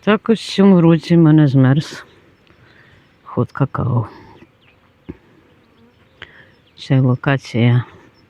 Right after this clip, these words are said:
сильно постраждала в цьому році. П'ять здоровенних троянд зрізані в ноль. Ход какао одна з них.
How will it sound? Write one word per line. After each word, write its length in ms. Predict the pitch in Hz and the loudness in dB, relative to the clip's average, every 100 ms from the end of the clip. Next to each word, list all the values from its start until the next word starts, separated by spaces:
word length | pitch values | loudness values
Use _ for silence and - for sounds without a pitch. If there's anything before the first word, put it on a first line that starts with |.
| _ | _
сильно 480 | _ - 151 139 113 | _ -6 -4 0 -2
постраждала 760 | 117 110 - 120 113 - 110 113 | -4 -14 -6 -4 -4 -4 -4 -6
в 120 | - | -8
цьому 380 | - 110 104 120 | -8 -6 -6 -8
році. 420 | 117 - - 131 _ _ _ _ _ _ _ _ _ _ _ _ _ _ - - _ _ _ - - _ _ _ _ _ _ _ | -14 -16 -20 -20 _ _ _ _ _ _ _ _ _ _ _ _ _ _ -20 -20 _ _ _ -20 -20 _ _ _ _ _ _ _
П'ять 320 | 156 139 - | -10 -10 -12
здоровенних 640 | 143 143 127 135 131 131 | -4 0 2 2 2 0
троянд 560 | - 135 127 131 147 165 - _ _ - - _ _ _ _ - _ - | -4 -4 -2 0 0 -2 -6 _ _ -20 -20 _ _ _ _ -20 _ -8
зрізані 680 | 117 131 135 139 131 139 | -2 0 0 0 2 2
в 100 | 135 | 2
ноль. 260 | 131 120 104 - - _ _ _ _ _ _ _ _ _ _ _ _ _ _ _ _ _ - - - | 2 2 -2 -6 -20 _ _ _ _ _ _ _ _ _ _ _ _ _ _ _ _ _ -20 -20 -20
Ход 200 | - 139 | -12 -12
какао 680 | - 131 - 131 143 143 147 - _ - | -8 -10 -6 -2 0 0 -4 -8 _ -18
одна 420 | 170 95 117 113 117 | -12 -10 -4 -4 -2
з 80 | |
них. 480 | 107 101 95 - - | -4 -4 -6 -12 -20